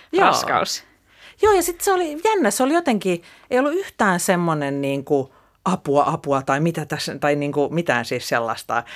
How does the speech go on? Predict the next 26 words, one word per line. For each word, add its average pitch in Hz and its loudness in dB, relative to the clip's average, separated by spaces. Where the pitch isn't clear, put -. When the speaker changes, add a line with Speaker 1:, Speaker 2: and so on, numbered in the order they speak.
Speaker 1:
Vaan 392 2
ihan 440 4
semmonen, 175 2
että 139 -4
joo, 392 2
että 294 -2
tämähän 330 -2
on, 269 -4
näinhän 262 0
tän 220 0
piti 175 -4
mennäkin. 117 -8
Speaker 2:
Toi 269 2
on 262 6
jotenkin 254 0
ihailtavaa 147 2
toi 156 2
varmuus 143 0
tai - 2
Speaker 1:
Joo. 415 6
Speaker 2:
tollanen, 156 2
mikä 160 -6
teillä - -2
on - 2
ollut 180 -4
heti. 175 -8